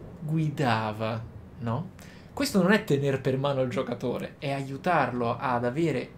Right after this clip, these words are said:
un premio anche di narrazione quando va a cercare.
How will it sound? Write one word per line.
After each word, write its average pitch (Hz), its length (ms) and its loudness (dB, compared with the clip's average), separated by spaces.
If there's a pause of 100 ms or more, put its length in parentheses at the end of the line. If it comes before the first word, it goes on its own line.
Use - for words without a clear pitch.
un 135 260 -6
premio 127 520 0
anche 147 360 -2
di 127 100 -4
narrazione 123 920 -4
quando 123 440 -2
va 127 160 -2
a 120 80 -8
cercare. - 680 -12